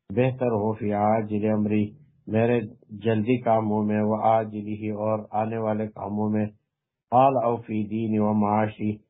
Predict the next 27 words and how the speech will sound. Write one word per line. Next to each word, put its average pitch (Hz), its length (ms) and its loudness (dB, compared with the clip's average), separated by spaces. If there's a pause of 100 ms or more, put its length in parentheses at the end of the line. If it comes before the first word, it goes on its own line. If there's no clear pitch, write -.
(160)
یا 107 80 -2
یہ 117 220 2
کہے 117 340 2
کہ 104 80 -4
میرے 107 300 0
دینی 110 460 0
اور 110 260 0
معاشی 107 480 0
لحاظ 107 320 2
سے 107 140 -8
اگر 104 180 -4
یہ 110 180 0
اس 107 160 -8
کام 107 260 0
میں 107 120 2
میرے 107 280 2
لیے 107 220 2
فائدہ 104 380 -2
ہو، 104 300 2 (800)
عاقبت 113 580 0
امری، 104 300 -2
اس 107 120 -6
کا 113 80 -6
انجام 110 360 0
بھی 110 140 0
اچھا 107 240 -2
ہو، 107 240 2